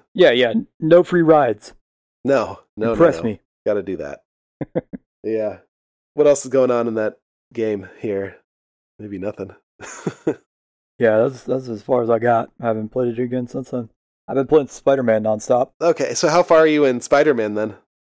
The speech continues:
Speaker 1: I assume I'm close to the end of chapter two. I don't know. I've, I've, like, we know who Mister Negative is now. Uh, he, he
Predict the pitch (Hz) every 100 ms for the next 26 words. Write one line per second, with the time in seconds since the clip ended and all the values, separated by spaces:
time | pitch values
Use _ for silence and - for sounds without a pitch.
0 | _ 113 117 135 120 - - 165 240 127
1 | - 170 160 135 131 123 - 123 113 101
2 | - 131 110 107 131 123 113 101 104 139
3 | 131 - - _ _ _ _ _ _ 117
4 | 123 120 131 143 139 120 _ _ - 127
5 | 139 123 143 135 143 135 139 135 135 131
6 | 143 139 135 127 110 101 101 101 - 120
7 | 104 107 110 104